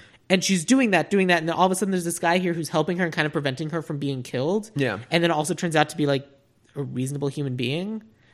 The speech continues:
Speaker 1: I could kinda see that.
Speaker 2: Mm-hmm.
Speaker 1: Like, um, immediately, like, you emotionally bond with the person, like, "You're making it so I don't die. That's great."
Speaker 2: Yeah. I mean, that's basically the plot of Casino Royale, right? It's like
Speaker 1: Yeah.
Speaker 2: Vesper is being coerced into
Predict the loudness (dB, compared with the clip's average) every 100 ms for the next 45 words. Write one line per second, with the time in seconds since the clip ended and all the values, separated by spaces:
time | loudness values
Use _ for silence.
0 | _ 0 0 0 -2 0 0 0 -2 -8
1 | -10 -6 -6 -4 -4 -4 -6 -6 -6 -6
2 | -2 2 4 4 2 2 2 0 0 0
3 | -2 0 0 0 -2 0 -2 -4 -14 -14
4 | -6 -2 0 0 2 0 2 2 2 0
5 | 2 2 0 -2 -4 -2 2 0 0 -2
6 | -2 0 2 2 4 4 4 0 2 4
7 | 4 0 -2 -2 -2 -4 -6 -8 -8 -6
8 | 2 6 6 6 4 2 0 0 0 2
9 | 2 2 -4 -6 -4 -2 -2 0 0 -2
10 | -6